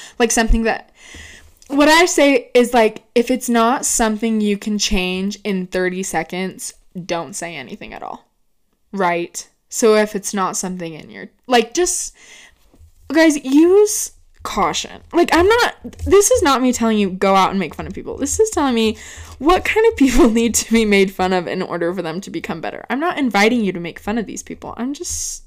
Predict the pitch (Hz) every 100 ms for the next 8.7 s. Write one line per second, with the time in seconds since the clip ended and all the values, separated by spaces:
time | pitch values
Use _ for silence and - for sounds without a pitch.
0 | - 269 339 277 247 196 180 - - 95
1 | - - - - - - _ 226 285 -
2 | 349 349 269 220 208 190 190 - 190 185
3 | 185 185 - - - - - _ _ -
4 | - - - - - - _ - 262 247
5 | 208 180 - 277 _ _ _ _ _ _
6 | _ _ - 269 262 226 220 208 190 190
7 | 196 208 214 220 240 277 - 269 233 202
8 | 208 - 233 190 165 175 -